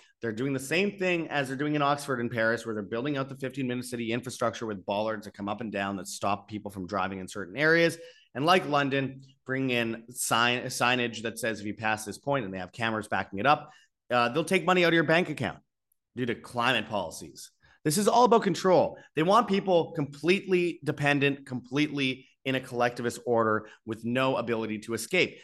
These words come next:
They've already integrated carbon credits in banking apps in the, in the United Kingdom, in Canada.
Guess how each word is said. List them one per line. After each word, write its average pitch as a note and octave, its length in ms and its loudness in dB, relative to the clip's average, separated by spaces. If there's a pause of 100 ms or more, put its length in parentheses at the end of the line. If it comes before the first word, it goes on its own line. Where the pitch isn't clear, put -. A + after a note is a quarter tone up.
(140)
They've B2+ 240 -2
already A3+ 380 6
integrated D#3 880 0 (520)
carbon G#3+ 400 4
credits E3 480 4
in D3+ 260 0
banking F3 460 2
apps A#2+ 400 2
in G#2+ 240 -4 (100)
the, A2 120 -6
in A2 280 -2
the G2+ 80 -4
United A2+ 280 2
Kingdom, A3 400 4
in A2 260 -6
Canada. A3 600 2